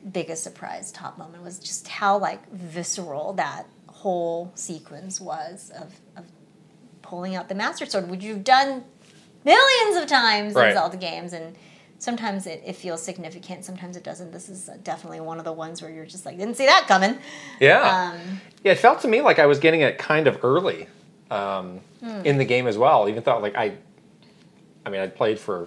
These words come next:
Speaker 2: quite a few hours at that point, but, you know,
Speaker 1: Yeah.
Speaker 2: sometimes they do really save it for, like, the last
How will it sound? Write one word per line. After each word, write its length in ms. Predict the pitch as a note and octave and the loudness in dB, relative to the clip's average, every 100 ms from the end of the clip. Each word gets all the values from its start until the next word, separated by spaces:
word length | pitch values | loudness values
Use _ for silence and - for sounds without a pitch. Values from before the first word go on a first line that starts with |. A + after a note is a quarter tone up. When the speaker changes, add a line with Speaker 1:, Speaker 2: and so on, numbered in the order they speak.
| - | -14
Speaker 2:
quite 240 | - A2 G#2 | -4 -2 0
a 20 | |
few 180 | A#2+ G2+ | 0 0
hours 280 | G2 C3+ | 2 0
at 120 | G2+ G2+ | -2 -4
that 200 | F2+ - | -6 -6
point, 240 | G2+ F#2+ | -8 -4
but, 200 | A#2 - - | -4 -6 -8
you 80 | G3+ | -4
know, 60 | |
Speaker 1:
Yeah. 60 | E3+ | 0
Speaker 2:
sometimes 500 | D3+ D#3 C3 G#2+ F#2+ | 0 0 0 -2 0
they 140 | G#2 | 0
do 160 | G#2 A2+ | 0 -2
really 220 | G#2+ G2 | -2 -4
save 320 | - - A2+ | -2 -2 -2
it 200 | G2 - - | -4 -8 -12
for, 140 | G2 | -8
like, 420 | F2+ F2+ F2+ F#2 - | -6 -6 -8 -8 -2
the 80 | G2 | 4
last 600 | G#2+ A2+ - - - | 4 4 0 -6 -12